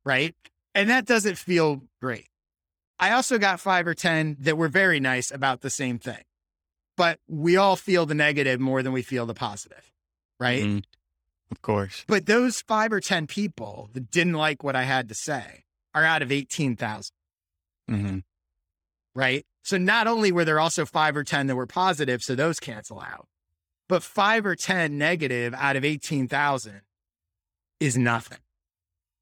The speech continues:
Speaker 1: You don't even have five or ten. You have nobody who has said anything about, "Nick, I don't like what you're trying to sell me." Right?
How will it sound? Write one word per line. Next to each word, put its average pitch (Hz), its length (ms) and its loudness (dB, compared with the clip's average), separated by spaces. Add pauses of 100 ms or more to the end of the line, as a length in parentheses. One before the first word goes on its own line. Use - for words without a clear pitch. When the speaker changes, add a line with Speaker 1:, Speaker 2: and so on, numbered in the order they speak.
(140)
Speaker 1:
You 180 240 2
don't 226 180 4
even 170 220 2
have 147 440 0 (120)
five 156 300 2
or 131 80 -2
ten. 147 400 2
You 190 160 0
have 151 180 2
nobody 143 840 -2 (280)
who 175 120 0
has 160 120 2
said 160 240 2
anything 139 840 0 (320)
about, 139 600 2
"Nick, 151 360 0
I 143 140 2
don't 147 240 0
like 139 260 2
what 139 160 -2
you're 135 140 0
trying 127 520 -2
to - 180 -12
sell 113 260 -4
me." 98 140 -20 (1600)
Right? 139 320 2